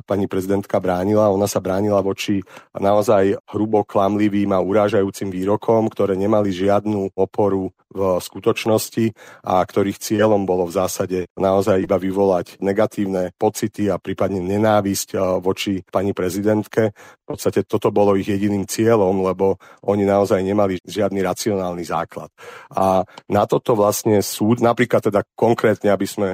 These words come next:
boli konkrétnejší, jeden z tých výrokov hovoril o tom, že je vlastizradkyňa, čo je v zásade aj definované, vlastizrada je definovaná ako závažný trestný čin v trestnom zákone, čiže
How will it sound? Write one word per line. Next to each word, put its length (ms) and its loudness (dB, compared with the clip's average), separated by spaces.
boli 240 0
konkrétnejší, 800 0
jeden 340 2
z 140 -6
tých 80 -6
výrokov 400 0
hovoril 400 0
o 80 -2
tom, 160 -2
že 160 -4
je 140 -6
vlastizradkyňa, 880 0
čo 160 0
je 140 2
v 160 -20
zásade 640 0
aj 240 -2
definované, 720 0
vlastizrada 640 -2
je 80 -6
definovaná 720 -6
ako 320 -4
závažný 640 -2
trestný 400 -6
čin 320 0
v 320 -10
trestnom 400 -2
zákone, 560 2
čiže 400 -2